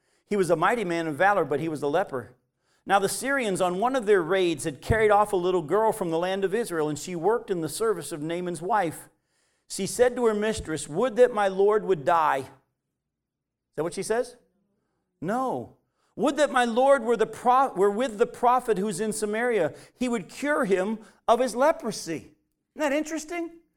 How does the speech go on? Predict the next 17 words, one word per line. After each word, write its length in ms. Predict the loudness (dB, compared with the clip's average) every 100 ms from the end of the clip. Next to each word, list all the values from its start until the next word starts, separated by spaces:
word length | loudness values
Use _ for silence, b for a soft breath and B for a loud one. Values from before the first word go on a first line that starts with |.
| _ _ _
She 240 | -8 -4
had 140 | -4 -2
been 180 | -2 0
taken 380 | -2 -2 -4
captive 760 | -6 -4 0 0 -2 -2 -2 0
by 140 | 0
an 160 | 0 -2
enemy 340 | -4 -2 -2
nation 600 | -2 -2 -2 -6 -8 -8 B B
and 160 | -4 0
was 180 | 0 2
served 340 | 0 0 0
to 100 | -6
serve 300 | -4 -2 -2
as 120 | -2
a 80 | -4
slave. 560 | -6 -2 2 2 -2